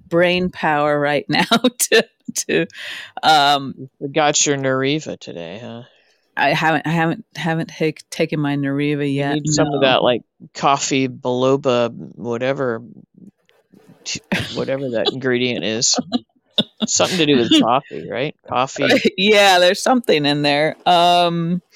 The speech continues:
Speaker 1: but, like, when he's dealing with Nina, it seems like he's, like, he's just, like, he's sort of killing people with kindness or, like, with his
Speaker 2: With Bible verses.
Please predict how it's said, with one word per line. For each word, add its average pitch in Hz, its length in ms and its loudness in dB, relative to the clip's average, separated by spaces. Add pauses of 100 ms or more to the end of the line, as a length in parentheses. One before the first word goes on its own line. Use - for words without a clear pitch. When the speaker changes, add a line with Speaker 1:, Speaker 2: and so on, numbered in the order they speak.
(360)
Speaker 1:
but, 202 300 6
like, 190 220 4
when 208 180 6
he's 220 260 6
dealing 247 480 6
with 202 160 4
Nina, 185 960 2 (1120)
it 196 220 0
seems 185 640 -2
like 165 280 4
he's, 180 360 0
like, 196 240 4
he's 233 240 2
just, - 480 2
like, 180 500 2 (1300)
he's 202 180 4
sort 254 240 6
of 254 100 0
killing 233 360 4
people 180 340 2
with 156 220 2
kindness 180 1040 0 (160)
or, 160 280 6
like, 151 340 2
with 156 240 4
his 147 680 2
Speaker 2:
With 123 200 -8
Bible 139 380 2
verses. 110 600 -4